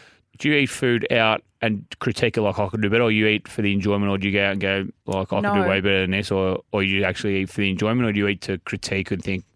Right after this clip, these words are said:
Speaker 1: "I could do better than this"?
Speaker 2: No, I eat to enjoy it. But what frustrates me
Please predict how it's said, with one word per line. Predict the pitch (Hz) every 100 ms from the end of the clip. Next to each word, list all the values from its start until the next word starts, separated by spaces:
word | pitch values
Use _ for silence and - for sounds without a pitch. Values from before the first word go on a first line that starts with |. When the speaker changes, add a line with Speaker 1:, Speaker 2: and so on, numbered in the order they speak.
| -
Speaker 1:
"I |
could | -
do | 90
better | 87 90
than | 87
this"? | 190 202 -
Speaker 2:
No, | 202 240 262
I | 196 202
eat | 196 -
to | 196
enjoy | 185 160 185 185
it. | 151 - _
But | - 185
what | 202 233
frustrates | - 226 - - 180 180 -
me | 170 160 269